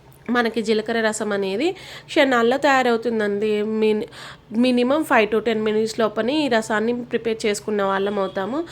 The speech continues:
అన్-, ఇంకొకటండి, దీంట్లో ఒక టిప్ చెప్తా అన్నా కదా, మనం టీ పెట్టినప్పుడైనా ఇలా రసం, సాంబారు చేసుకున్నప్పుడైనా అది బయటికి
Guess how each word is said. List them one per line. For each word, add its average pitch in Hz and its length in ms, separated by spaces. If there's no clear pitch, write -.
అన్-, 240 200
ఇంకొకటండి, 262 680
దీంట్లో 262 300
ఒక 226 180
టిప్ 254 140
చెప్తా 247 300
అన్నా 226 200
కదా, 233 180
మనం 254 160
టీ 269 100
పెట్టినప్పుడైనా 226 680
ఇలా 226 180
రసం, 220 280
సాంబారు 220 500
చేసుకున్నప్పుడైనా 208 840
అది 240 140
బయటికి 220 420